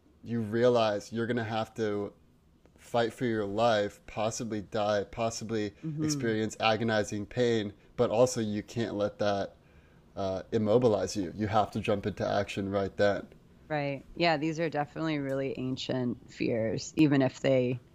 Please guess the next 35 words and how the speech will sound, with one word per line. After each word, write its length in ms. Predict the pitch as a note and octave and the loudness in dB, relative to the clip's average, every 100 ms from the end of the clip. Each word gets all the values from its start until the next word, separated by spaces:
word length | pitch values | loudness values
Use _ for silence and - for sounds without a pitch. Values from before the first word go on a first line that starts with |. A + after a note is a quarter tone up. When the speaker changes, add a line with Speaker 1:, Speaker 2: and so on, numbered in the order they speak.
| - - | -12 0
Speaker 2:
are 100 | D#3 | 0
put 240 | - F3 | 2 4
into 280 | E3 D#3+ D#3+ | 4 4 2
movies 500 | D3+ D3 D3 D3 B2+ | 2 4 2 0 0
where 160 | C3+ C3 | 0 -2
it's 180 | - | 0
like 220 | C3+ C3 - | -2 -2 -2
the 80 | |
ghost 360 | C#3 C3+ C3 - | 0 0 0 -2
is 140 | B2 | -6
haunting 320 | - C3 C3 B2 | -2 0 2 0
you 100 | B2+ | -2
through 200 | - - | -6 -6
a 60 | |
cell 260 | - - - | -4 -4 -4
phone. 440 | - - - D3 D3 | -4 -4 -2 -4 -4
Like, 220 | - - | -4 0
it's, 260 | F3 - A3 | -2 0 -4
<laughs> 80 | - A#3 A3 - | 2 2 2 -2
Speaker 1:
Mm-hmm. 180 | A#2 G#2+ | 0 4
Speaker 2:
you 60 | E3+ | 4
know, 160 | D3+ | 6
the 120 | D3+ | 4
return 460 | E3 E3 - E3+ D#3+ | 2 0 0 2 2
of 140 | D#3 | 2
the 100 | C#3+ | -2
dead, 480 | D3 C#3 C3+ C3+ B2 | -2 0 0 -2 -4
the 140 | C#3 C#3+ | -6 -8
threat 340 | - C#3 C3 | -4 -2 0
of 100 | C3 | 0
violence 460 | B2+ B2+ C3 B2+ - | 0 0 -2 -4 -6
against 280 | B2 B2 C3 | -6 -6 -6
your 80 | B2+ | -8
family. 720 | B2 A#2+ A#2+ A#2 A#2+ C3 - - - - - - - - | -8 -6 -4 -4 -4 -6 -10 -20 -20 -20 -20 -20 -8 0
Um, 460 | - - - D#2 | 0 0 -4 -8